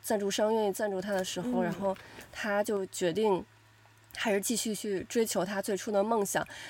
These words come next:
Speaker 1: 但是她其实在，在之前的这，这，这几年里，她已经激励了很多的女性，她可能觉得就是，嗯，OK 了，这个时候她可以去，再去，呃，回去追求她最初的这个梦想。
Speaker 2: 嗯，我觉得这样也挺好的，就是，
Speaker 1: 嗯。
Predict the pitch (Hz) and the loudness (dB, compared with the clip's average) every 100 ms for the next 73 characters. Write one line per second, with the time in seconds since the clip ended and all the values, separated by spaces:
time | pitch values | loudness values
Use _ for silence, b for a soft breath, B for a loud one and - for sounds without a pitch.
0 | 262 277 269 240 254 254 226 - - B | 2 6 6 6 2 2 -2 -4 -14 B
1 | B - - 226 190 240 214 262 226 185 | B -8 2 2 6 6 6 2 4 4
2 | 214 208 - - 202 185 220 190 180 156 | 4 0 -4 -2 0 0 0 0 0 0
3 | 151 170 214 202 165 175 - 220 208 180 | 2 0 2 0 2 -2 0 2 4 2
4 | 180 - 185 190 185 170 - 214 226 202 | 0 0 2 4 2 0 -2 0 0 2
5 | 202 196 B B - 208 214 185 b b | 2 0 B B -10 -2 0 0 b b
6 | - 190 175 - 208 - 226 - 226 202 | -4 0 0 6 6 6 4 4 2 0
7 | - 190 196 190 196 - 190 202 170 - | 0 0 2 2 0 0 0 0 0 -4
8 | 202 - - 214 196 202 175 - B B | -4 -6 0 0 0 -2 -2 -4 B B
9 | - 170 170 - 151 - 202 - 214 202 | -2 -2 0 -2 -2 0 -2 2 0 0
10 | 185 185 180 208 170 - 202 180 170 165 | -2 -2 -4 -2 -2 -2 0 0 -2 -2
11 | 165 196 233 220 196 156 131 - - - | 0 0 -2 -2 -4 -6 -6 -10 -18 -20
12 | B B 180 190 240 262 302 269 196 135 | B B -6 0 0 2 2 2 0 -2
13 | 165 156 196 151 123 127 233 233 254 170 | -4 -4 -2 -2 -2 -4 -2 4 4 2
14 | 185 | -6